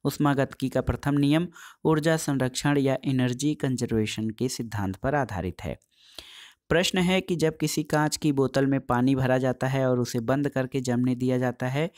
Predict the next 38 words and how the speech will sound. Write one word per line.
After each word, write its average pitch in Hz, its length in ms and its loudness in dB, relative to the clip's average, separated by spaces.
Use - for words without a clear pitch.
तो 156 100 4
वो 160 140 4
बोतल 135 420 0
टूट 139 280 0
जाती 117 360 -2
है, 131 140 -4
क्यों? 98 280 -4
क्योंकि 156 240 2
दोस्तों 175 380 2
पानी 147 640 2
जमने 135 440 2
पर 135 320 -2
फैलता 120 380 0
है 147 220 0
जिस 135 180 -4
कारण 120 380 0
बोतल 117 440 0
टूट 135 320 0
जाती 92 360 -6
है। 98 280 -6
ऊंचाई 170 380 2
बढ़ने 175 340 2
के 170 140 -2
साथ 160 220 0
साथ 165 220 0
जल 147 280 0
का 147 160 -2
क्वथनांक 135 600 -2
क्यों 139 180 2
भ-, 107 240 -6
घटता 101 320 -4
है? 95 180 -6
तो - 160 -12
क्योंकि 131 340 0
ऊंचाई 127 380 2
बढ़ने 127 300 0
के 131 120 -2
साथ 139 240 0